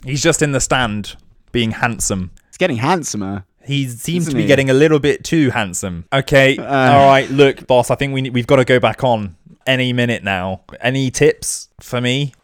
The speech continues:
Speaker 1: Harry Kane, captain and striker.
Speaker 2: Are you talking to Gareth Southgate or Marcus Rashford
Speaker 1: This
Speaker 2: at the
Speaker 1: is
Speaker 2: moment?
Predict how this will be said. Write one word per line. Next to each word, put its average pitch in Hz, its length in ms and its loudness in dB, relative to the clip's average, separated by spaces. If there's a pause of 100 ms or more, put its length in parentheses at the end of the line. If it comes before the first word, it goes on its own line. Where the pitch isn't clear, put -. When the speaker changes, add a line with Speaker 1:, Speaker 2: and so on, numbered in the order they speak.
(100)
Speaker 1:
Harry 120 320 -2
Kane, 95 460 -6 (280)
captain 135 480 -4
and 120 320 -4
striker. 107 760 -4
Speaker 2:
Are - 0 - (280)
you 107 100 -6
talking 120 260 -4
to 123 100 -4
Gareth 143 240 -2
Southgate - 380 -4
or 123 100 -4
Marcus 123 340 -4
Rashford 123 320 -6
Speaker 1:
This 151 160 -2
Speaker 2:
at 160 40 0
the 123 60 0
Speaker 1:
is 101 60 -6
Speaker 2:
moment? 101 200 -10